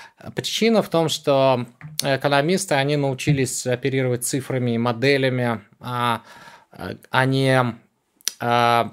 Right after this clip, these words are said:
каким-то качественными определениями, которые трактовать можно очень по-разному. А, как только у вас есть цифра,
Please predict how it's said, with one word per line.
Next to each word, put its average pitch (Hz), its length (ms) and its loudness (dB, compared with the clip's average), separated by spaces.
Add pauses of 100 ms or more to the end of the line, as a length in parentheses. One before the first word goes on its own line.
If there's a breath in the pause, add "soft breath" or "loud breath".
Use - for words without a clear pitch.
(160)
каким-то 127 480 -4
качественными 120 1120 -2 (480)
определениями, 147 640 0
которые 127 260 -2
трактовать 131 520 0
можно 120 240 -2
очень 113 220 -4
по-разному. 117 580 0 (1200 soft breath)
А, 87 200 -8 (100)
как 127 180 0
только 185 220 2
у 185 60 4
вас 156 200 2
есть 143 220 0
цифра, 123 400 0